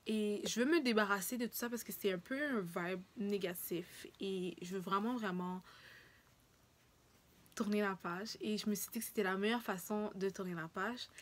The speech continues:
Donc, je vais parler d'une, d'une situation qui s'est passée, euh, dans ma vie personnelle. Donc, euh, je m'ouvre à vous et on va faire une story time.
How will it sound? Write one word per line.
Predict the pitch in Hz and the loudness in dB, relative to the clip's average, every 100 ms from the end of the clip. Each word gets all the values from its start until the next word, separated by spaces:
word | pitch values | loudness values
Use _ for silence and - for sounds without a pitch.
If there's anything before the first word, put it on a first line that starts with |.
| - - - - | -18 -18 -20 -10
Donc, | 180 175 202 214 - - | -4 2 2 2 -2 -8
je | 170 | -2
vais | 202 | 0
parler | 208 202 226 254 - | 2 2 2 0 -4
d'une, | 180 185 185 180 175 175 175 175 - - - - - - - | -4 0 0 0 0 0 -2 -2 -6 -18 -20 -18 -14 -10 -2
d'une | 208 202 | 0 0
situation | - 233 240 247 | 2 2 2 0
qui | - 220 208 - - | -2 -6 -8 -10 -10
s'est | 196 | -8
passée, | 190 175 - - 190 254 - - - - - - - - - - - | -6 -8 -8 -8 -6 -8 -14 -20 -20 -20 -20 -20 -20 -20 -20 -20 -2
euh, | 202 196 | 0 2
dans | 190 214 | 4 6
ma | 214 202 | 6 4
vie | 180 202 208 - | 0 -4 -6 -6
personnelle. | 214 185 - 180 175 247 254 - | -6 -6 -4 -2 -2 -4 -6 -8
Donc, | 180 185 185 175 190 | -6 -2 -2 -2 -4
euh, | 185 | -2
je | 175 190 | -2 -2
m'ouvre | 185 214 214 | 0 0 2
à | 185 | 0
vous | 180 185 202 214 202 - | 0 -4 -4 -4 -4 -4
et | 180 180 180 | -4 -2 -2
on | 175 | -4
va | 175 | -6
faire | - 185 | -6 -6
une | 196 185 | -4 -4
story | - - - 180 175 - | -6 -12 -10 -8 -8 -12
time. | - - - - - - - | -14 -12 -12 -14 -16 -18 -18